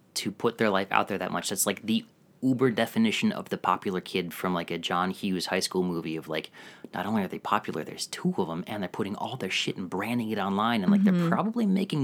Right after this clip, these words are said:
Speaker 1: money off of this and being
Speaker 2: Yeah.
Speaker 1: unacknowledged paid influencers about stuff.
Speaker 2: Yes.
Speaker 1: So, are they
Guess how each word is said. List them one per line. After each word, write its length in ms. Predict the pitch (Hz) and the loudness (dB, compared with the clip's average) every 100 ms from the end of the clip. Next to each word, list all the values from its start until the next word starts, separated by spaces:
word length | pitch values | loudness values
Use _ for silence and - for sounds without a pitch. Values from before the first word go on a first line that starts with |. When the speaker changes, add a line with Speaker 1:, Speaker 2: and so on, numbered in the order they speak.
| 113 | 6
Speaker 1:
money 360 | 110 135 120 | 6 4 4
off 220 | 98 135 90 | 2 0 -2
of 140 | 76 | -4
this 220 | 76 - | -2 0
and 120 | 92 | -2
being 460 | 90 98 92 90 92 - - - | 0 2 2 0 -4 -14 -18 -2
Speaker 2:
Yeah. 360 | - 233 208 - | 4 6 6 6
Speaker 1:
unacknowledged 720 | 107 214 101 104 101 98 92 - | 6 6 6 4 4 2 -2 -4
paid 320 | 110 95 90 | 0 0 0
influencers 680 | 98 104 - 95 85 82 80 | -2 -2 0 0 0 -4 -6
about 280 | 78 78 - | -4 -4 -4
stuff. 340 | 80 80 - - - | -4 -4 -6 -20 0
Speaker 2:
Yes. 720 | 185 175 - - - - - - - _ _ - | 4 4 2 -4 -6 -6 -8 -14 -20 _ _ -2
Speaker 1:
So, 640 | - - 143 135 120 76 - _ _ _ _ _ _ _ _ _ - | 2 6 6 6 4 0 -10 _ _ _ _ _ _ _ _ _ 2
are 220 | 139 139 | 4 6
they 760 | 123 110 123 135 143 139 143 - | 4 0 0 2 0 -2 -4 -6